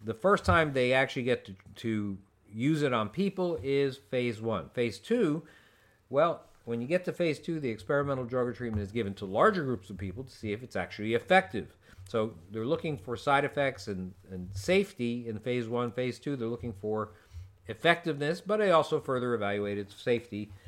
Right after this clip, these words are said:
as more people are being tested. In phase three, the experimental drug or treatment is given to large groups of people,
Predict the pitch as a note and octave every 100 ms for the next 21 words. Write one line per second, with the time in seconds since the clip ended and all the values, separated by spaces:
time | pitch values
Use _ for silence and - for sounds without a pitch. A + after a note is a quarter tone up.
0 | G2 G2+ G#2 G2+ G#2+ G#2+ G#2 G#2 G2+ G2+
1 | F#2+ F#2+ F#2 B2+ A2+ - - - - -
2 | G#2 G#2+ C#3 C3 A#2 - - C3+ G3 A#3+
3 | D3+ D#3 - _ _ _ A#2+ G#2 - D3+
4 | F3+ F3 C#3 B2+ - _ _ _ - G2
5 | G#2+ C3+ D#3 C3+ G#2 - D3+ D3+ D#3 A2+
6 | A2 F#2+ - - _ G#2 G2+ C#3 D3 B2+
7 | A2 G#2 B2 G3 A#3+ F#3+ D3+ C3+ - A2
8 | A2 - C#2